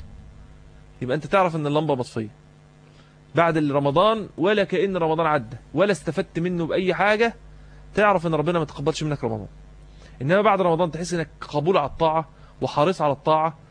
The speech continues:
وبدأ، آه، قلبك يشعر بالغربة حينما تفقد الطاعة، تبقى أنت عارف إن ربنا تقبل منك وبدأت تنتقل لدرجة أعلى.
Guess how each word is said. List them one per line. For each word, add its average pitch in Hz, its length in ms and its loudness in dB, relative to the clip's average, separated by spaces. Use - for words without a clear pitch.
وبدأ، 175 400 4
آه، 139 500 2
قلبك 160 480 0
يشعر 156 440 0
بالغربة 175 580 2
حينما 143 800 0
تفقد 165 320 0
الطاعة، 190 520 2
تبقى 135 180 -2
أنت 160 140 0
عارف 160 240 2
إن 151 60 -4
ربنا 143 220 0
تقبل 139 360 -4
منك 117 300 -6
وبدأت 135 480 0
تنتقل 139 420 -4
لدرجة 143 400 4
أعلى. 117 240 0